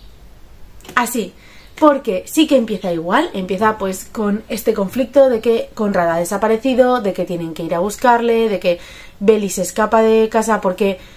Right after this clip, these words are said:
eh, se escapa de casa, no le cuenta nada a su madre porque su madre pues está pasando un luto muy, muy, muy, muy gordo con todo lo que pasó con Susana, la muerte y demás.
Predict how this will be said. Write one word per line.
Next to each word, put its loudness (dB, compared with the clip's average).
eh, -4
se -6
escapa -2
de -10
casa, -8
no -2
le 2
cuenta 0
nada 0
a -4
su 0
madre 2
porque -6
su -6
madre -2
pues -4
está -6
pasando -4
un -2
luto -2
muy, 4
muy, 0
muy, 0
muy 0
gordo 2
con 2
todo 2
lo 2
que -4
pasó -6
con -4
Susana, -4
la -6
muerte -4
y -8
demás. -4